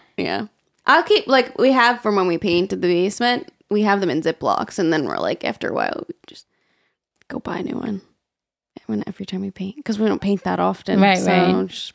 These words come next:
Speaker 1: rather buy a new one.
Speaker 2: But then
Speaker 1: That's
Speaker 2: you wouldn't
Speaker 1: fun.
Speaker 2: have had to go out on a rainy Saturday.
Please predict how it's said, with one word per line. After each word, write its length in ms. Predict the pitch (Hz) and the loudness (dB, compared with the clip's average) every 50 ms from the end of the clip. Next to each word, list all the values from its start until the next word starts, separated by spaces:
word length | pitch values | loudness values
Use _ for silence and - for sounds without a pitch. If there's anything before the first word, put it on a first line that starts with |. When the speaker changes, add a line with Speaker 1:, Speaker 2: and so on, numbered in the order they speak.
| _ | _
Speaker 1:
rather 360 | - 104 98 95 - - - - _ _ _ _ _ _ _ _ _ _ | -4 -2 -2 0 -2 -2 -4 -8 _ _ _ _ _ _ _ _ _ _
buy 140 | - - 214 | -8 -6 -4
a 40 | 214 | -4
new 100 | 220 226 | -2 -2
one. 160 | - 233 - - _ _ _ _ - - - - - _ | -4 -4 -6 -10 _ _ _ _ -20 -20 -20 -20 -20 _
Speaker 2:
But 100 | - - | -4 2
then 100 | - 233 | 4 4
Speaker 1:
That's 40 | 240 | 6
Speaker 2:
you 40 | 240 | 6
wouldn't 160 | 233 208 202 | 4 4 4
Speaker 1:
fun. 80 | 202 208 | 4 4
Speaker 2:
have 120 | 208 196 | 4 4
had 60 | 202 | 4
to 60 | 202 190 | 4 2
go 180 | 180 190 185 | 2 2 4
out 220 | 196 202 214 220 208 | 4 4 4 4 4
on 140 | 180 170 | 4 4
a 60 | 170 165 | 4 4
rainy 280 | 170 175 175 175 175 | 4 4 4 4 2
Saturday. 800 | 175 - - 196 185 208 214 208 180 165 160 151 151 160 160 - | 2 2 2 4 4 6 4 4 2 2 0 0 0 -2 -4 -6